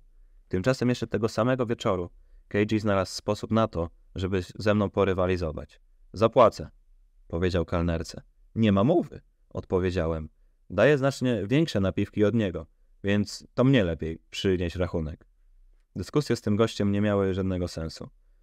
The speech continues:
Uderzyło mnie to, że czuł, iż musi być ode mnie lepszy nawet w czymś tak banalnym.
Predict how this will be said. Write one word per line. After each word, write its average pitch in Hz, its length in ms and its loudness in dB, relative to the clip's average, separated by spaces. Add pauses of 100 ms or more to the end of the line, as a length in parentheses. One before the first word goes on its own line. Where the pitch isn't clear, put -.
(120)
Uderzyło 117 460 2
mnie 104 180 2
to, 101 260 -2 (420)
że 98 120 -2
czuł, 104 420 2 (300)
iż - 140 -6
musi 117 220 -2
być 113 180 0
ode 107 160 2
mnie 107 140 2
lepszy 117 280 -2
nawet 139 280 0
w - 60 -20
czymś 123 240 0
tak 139 200 -2
banalnym. 104 560 -2